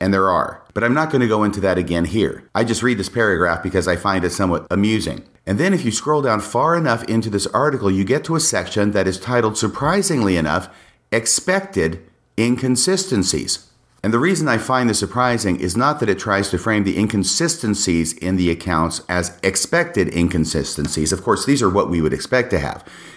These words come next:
in an account. We would expect to have inconsistencies, and since they're expected, they're no big problem, which is the underlying message here.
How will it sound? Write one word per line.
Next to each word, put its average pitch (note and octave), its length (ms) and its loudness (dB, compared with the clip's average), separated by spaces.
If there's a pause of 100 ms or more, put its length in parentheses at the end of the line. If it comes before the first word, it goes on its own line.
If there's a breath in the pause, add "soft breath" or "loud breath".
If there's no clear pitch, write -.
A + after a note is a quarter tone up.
in G#2 120 4
an G2 100 4
account. F2+ 320 0
We A2 100 4
would G2 120 4
expect B2 340 -2
to G#2 80 -4
have E2+ 200 2
inconsistencies, E2 1000 0
and F2 100 -2
since A2+ 240 0
they're F2 160 4
expected, G2+ 560 -2 (240 loud breath)
they're A2 160 2
no G2 160 2
big D#2+ 220 0
problem, G#2 460 0
which E2 220 -2
is E2 140 0
the F2+ 140 -4
underlying E2+ 480 0
message G#2 380 -2
here. B1+ 220 -6